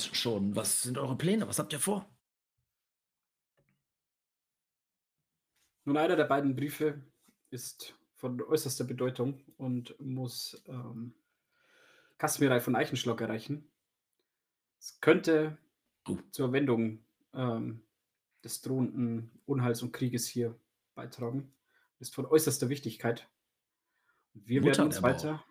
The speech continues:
Speaker 2: wir werden uns weiter auf die Suche nach Noralita machen. Jetzt haben wir einen Namen und eine weitere Richtung.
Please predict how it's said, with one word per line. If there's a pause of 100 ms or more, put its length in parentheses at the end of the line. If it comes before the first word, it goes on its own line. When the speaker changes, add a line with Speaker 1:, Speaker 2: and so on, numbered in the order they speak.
(880)
Speaker 2:
wir
werden
uns
weiter
auf
die
Suche (260)
nach
Noralita
machen. (1000)
Jetzt
haben
wir
einen
Namen
und (120)
eine
weitere
Richtung.